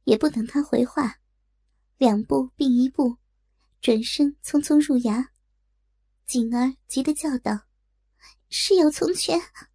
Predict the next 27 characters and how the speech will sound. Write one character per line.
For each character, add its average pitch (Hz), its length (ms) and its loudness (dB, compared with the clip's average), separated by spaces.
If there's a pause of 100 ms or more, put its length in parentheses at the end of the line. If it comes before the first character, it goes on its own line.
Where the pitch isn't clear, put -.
(160)
哪 392 200 -4
等 311 200 2
得 381 80 0
你 370 160 0
通 381 240 -4
报 427 100 4 (120)
呀？ - 240 -2 (540)
快 453 120 2
速 427 180 2
速 415 160 4
唤 403 260 0
人 170 200 -2 (220)
救 - 240 2
我 330 80 4
家 392 120 2
小 359 220 2 (160)
姐！” - 300 2 (1500)
那 285 160 2
官 285 240 -2
差 - 180 -4 (140)
竟 294 180 -2
不 262 100 -2
理 220 220 -4
他， 262 240 -6 (760)
片 285 200 -2
刻 254 160 0
间 294 300 0